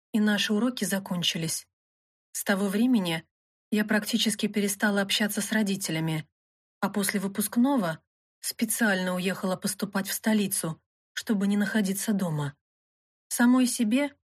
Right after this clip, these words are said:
я могу быть предоставлена и вдали от семьи. В дни рождения родители исправно присылали подарки.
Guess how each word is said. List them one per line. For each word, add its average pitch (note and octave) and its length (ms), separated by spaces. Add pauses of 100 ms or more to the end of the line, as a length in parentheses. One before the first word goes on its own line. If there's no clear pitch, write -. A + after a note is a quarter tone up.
(260)
я B3 200
могу A#3+ 280
быть A3+ 200
предоставлена A3 800
и A3 140
вдали G#3+ 420
от F3 100
семьи. D#3 520 (800)
В F#3+ 80
дни A3+ 220
рождения G#3 720 (460)
родители A3 520
исправно A#3 420
присылали G3+ 500
подарки. F3 720